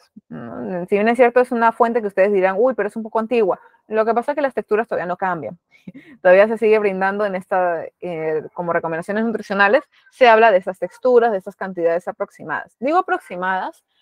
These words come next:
porque va a haber días en los cuales el niño va a comer la cantidad que dice ahí, como va a haber días en los cuales el niño va a comer menos. No nos asustemos, está en constante... Eh,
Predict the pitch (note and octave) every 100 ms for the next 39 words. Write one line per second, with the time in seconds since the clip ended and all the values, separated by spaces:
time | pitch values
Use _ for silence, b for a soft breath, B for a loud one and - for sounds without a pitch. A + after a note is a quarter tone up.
0 | _ _ A3+ A3 A3+ A#3+ C#4+ C4+ C4+ C#4
1 | A3+ - G#3 A#3 A#3 G3+ G3+ G#3 G3+ G#3
2 | F#3+ F#3+ G#3 G#3 F#3 F3 D#3 F#3 A#3 A3
3 | A#3 C4 B3 B3+ D#4+ _ _ - D#4 D4+
4 | B3+ B3 A3+ A#3+ C4 A3+ G3+ G#3 G3+ F3+
5 | F#3 E3+ F#3 F3+ G3 A#3+ G#3 - E3 E3
6 | F#3 G3+ G3+ - A#3+ A#3 F#3+ F#3 - F3+
7 | F#3+ F3 D#3+ - - G3 G#3+ A3 A#3 B3
8 | _ _ _ _ _ _ - F3 F3+ F3
9 | E3+ E3+